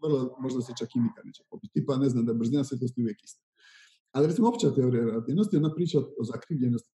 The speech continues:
teorije vremena, kako, recimo, tijela oko sebe zakrivljuju prostor, vrijeme, i onda mogu zakriviti prostor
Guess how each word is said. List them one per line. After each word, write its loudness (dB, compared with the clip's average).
teorije -4
vremena, -4
kako, -2
recimo, -2
tijela 4
oko 0
sebe 2
zakrivljuju 0
prostor, -10
vrijeme, -6
i -2
onda -2
mogu 2
zakriviti -2
prostor -4